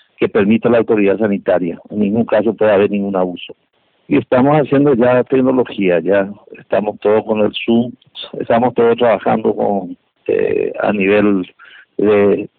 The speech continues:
telecomunicaciones, no, <laughs> no, no directo, no directo. Estamos evitando las reuniones directas. Y yo creo que, este, después de todo esto,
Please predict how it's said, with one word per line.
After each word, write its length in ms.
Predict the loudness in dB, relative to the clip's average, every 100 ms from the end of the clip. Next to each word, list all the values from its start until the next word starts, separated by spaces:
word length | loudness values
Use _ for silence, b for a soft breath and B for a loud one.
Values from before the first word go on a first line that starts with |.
| -2
telecomunicaciones, 1080 | 2 2 0 -4 -6 -4 -4 -4 -4 -4
no, 340 | 0 2 2 -2 -6
<laughs> 120 | -6 -2
no, 220 | -2 0 -2
no 200 | 0 2
directo, 480 | 4 4 2 0 -8 _ _
no 140 | 0
directo. 380 | 2 2 0 -2
Estamos 340 | -2 0 2
evitando 480 | 2 2 0 0 2
las 160 | 0 -2
reuniones 400 | -8 -6 -4 -2
directas. 460 | -2 -2 -4 -10 -12 _ _ -2
Y 400 | 2 4 2 2
yo 160 | -2 0
creo 280 | 2 2
que, 420 | 2 2 4 2 0
este, 300 | -6 -4 0
después 560 | 2 0 -2 0 0 2
de 160 | 0
todo 320 | 0 2 2 0
esto, 360 | -2 0 0